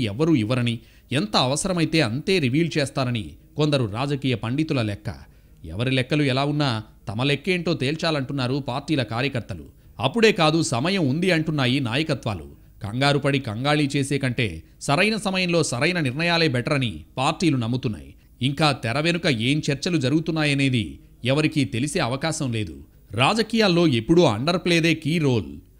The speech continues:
ఎన్నికల సమయంలోనూ తెరచాటు మంత్రాంగాలే గెలుపోటముల్ని ప్రభావితం చేస్తాయనే విషయంలో రెండో మాటకు తావే లేదు.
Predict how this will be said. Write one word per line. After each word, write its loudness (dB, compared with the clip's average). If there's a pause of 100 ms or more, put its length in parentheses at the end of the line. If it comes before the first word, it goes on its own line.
(200)
ఎన్నికల 4
సమయంలోనూ 0
తెరచాటు -2
మంత్రాంగాలే 0
గెలుపోటముల్ని -2
ప్రభావితం -4
చేస్తాయనే -2
విషయంలో 0 (400)
రెండో -2
మాటకు -2
తావే -2
లేదు. -2